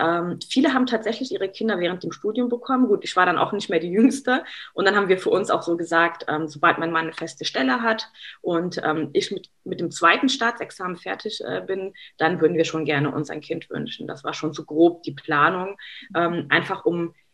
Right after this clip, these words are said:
auf Nummer sicher zu sein. Mit dem Staat-, das zweite Staatsexamen ist auch ein bisschen schwieriger,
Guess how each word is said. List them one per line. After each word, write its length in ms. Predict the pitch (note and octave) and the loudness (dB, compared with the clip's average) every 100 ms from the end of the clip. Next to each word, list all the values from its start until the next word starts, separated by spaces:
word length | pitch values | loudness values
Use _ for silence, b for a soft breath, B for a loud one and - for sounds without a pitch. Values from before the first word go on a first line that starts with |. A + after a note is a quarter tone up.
| _ _ _ | _ _ _
auf 160 | E3+ | -4
Nummer 220 | G3+ F#3+ F3+ | 0 2 2
sicher 280 | D#3 D#3+ | 2 -2
zu 160 | D3+ D3 | -4 -6
sein. 260 | C#3+ C#3+ C#3+ | -2 0 0
Mit 140 | D#3+ | 0
dem 80 | E3 | -2
Staat-, 400 | - E3 - - | -2 -2 -4 -10
das 140 | D3 | -10
zweite 280 | - F#3 - | 2 2 2
Staatsexamen 600 | - F3+ - - E3+ E3+ | -2 -2 -4 -6 -4 -2
ist 240 | E3 - - | -2 -4 -10
auch 140 | F3 | -8
ein 60 | F#3 | -6
bisschen 280 | F#3+ F3 | -4 -4
schwieriger, 760 | E3 - A3+ C4 C4 A#3 A3+ | -6 -4 -2 0 2 2 2